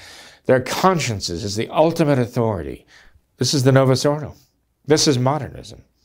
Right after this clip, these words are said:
Anyway, Rogers says the, the way to treat these neuroses, he was using non-directive therapy, was not to direct them to any higher law than themselves,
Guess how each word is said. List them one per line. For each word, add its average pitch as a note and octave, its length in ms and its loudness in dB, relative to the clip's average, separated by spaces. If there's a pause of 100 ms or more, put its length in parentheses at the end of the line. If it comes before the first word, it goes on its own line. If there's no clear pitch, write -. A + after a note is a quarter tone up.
(1500)
Anyway, C#3+ 400 4
Rogers E3 440 4
says C#3 400 0 (920)
the, C3 420 2
the B2+ 160 0
way D3 200 4
to F#3+ 120 2
treat D#3 320 -2
these B2+ 200 -6
neuroses, A#2 640 -2
he A2+ 80 -6
was G#2 140 -6
using A2 360 -6
non-directive C3+ 800 0
therapy, C3 540 -2
was A2+ 180 -6
not F#3 220 -2
to F#3+ 100 -8
direct D3+ 480 -2
them A#2 340 -6
to A#2+ 200 -2
any A#2+ 180 -2
higher C3+ 520 0
law A2+ 340 0
than A2+ 160 -6
themselves, G#2 840 -4